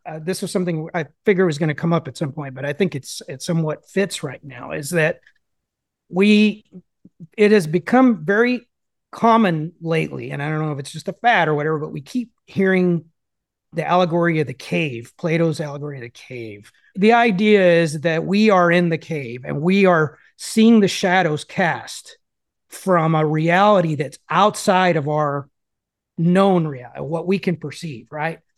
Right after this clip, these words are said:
The problem with, that I see with that, that I don't, I don't know that that's necessarily the best allegory to apply to what, what we're experiencing, is that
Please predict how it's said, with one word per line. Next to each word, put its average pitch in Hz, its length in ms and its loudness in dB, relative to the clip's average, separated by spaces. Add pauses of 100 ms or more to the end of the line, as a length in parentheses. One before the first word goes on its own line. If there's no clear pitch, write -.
The 170 320 -6
problem 262 600 4
with, 175 140 0 (140)
that 175 180 0
I 202 160 4
see 196 220 -6
with 151 140 -8
that, 131 220 -12
that 156 140 -4
I 190 120 2
don't, 202 240 0
I 170 120 -8
don't 202 160 -4
know 190 80 -4
that 170 140 -2
that's 160 200 -4
necessarily 170 420 -4
the 139 80 -4
best 156 360 -4 (420)
allegory 170 580 2
to 143 180 -4
apply 170 680 0
to 147 400 -10
what, 147 180 -10 (240)
what 156 140 -12
we're 175 200 -2
experiencing, 151 760 -4
is 139 260 -8
that 160 320 -2